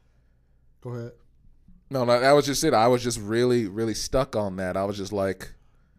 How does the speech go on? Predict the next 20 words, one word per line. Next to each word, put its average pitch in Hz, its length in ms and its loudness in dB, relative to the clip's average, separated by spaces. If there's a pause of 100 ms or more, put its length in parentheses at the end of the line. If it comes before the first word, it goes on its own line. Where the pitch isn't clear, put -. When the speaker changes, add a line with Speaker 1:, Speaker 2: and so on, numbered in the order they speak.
(380)
Speaker 1:
I'm, 214 240 -12 (180)
Speaker 2:
I 185 80 -4
Speaker 1:
I'm - 60 -2
Speaker 2:
need 143 80 -2
to - 80 -2
Speaker 1:
actually 214 140 -6
Speaker 2:
stay, - 100 0
Speaker 1:
glad 190 240 -2
you 175 80 -6
brought 175 300 -6
that 160 200 -4
up 170 180 -4
Speaker 2:
I 95 60 -6
need 120 60 -6
to 127 60 -8
Speaker 1:
because 135 100 -6
Speaker 2:
stay 117 160 -4
off 101 200 -4
this 92 160 -8
Reddit. 98 340 -6